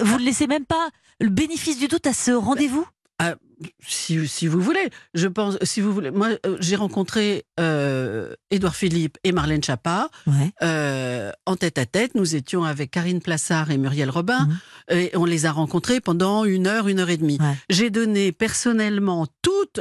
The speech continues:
Speaker 2: les propositions que nous faisions à Marlène Schiappa, qui n'a pas ouvert le bouquin. Euh, j'ai donné,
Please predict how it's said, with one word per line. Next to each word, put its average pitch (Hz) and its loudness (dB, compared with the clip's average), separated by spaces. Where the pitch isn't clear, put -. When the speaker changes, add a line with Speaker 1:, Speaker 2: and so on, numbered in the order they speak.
Speaker 2:
les 185 0
propositions 220 0
que - -4
nous 160 0
faisions 202 -2
à 175 0
Marlène 180 0
Schiappa, 202 0
qui - -4
n'a 117 -2
pas 117 -2
ouvert 117 0
le 120 -2
bouquin. 135 -2
Euh, 175 2
j'ai 196 2
donné, 226 0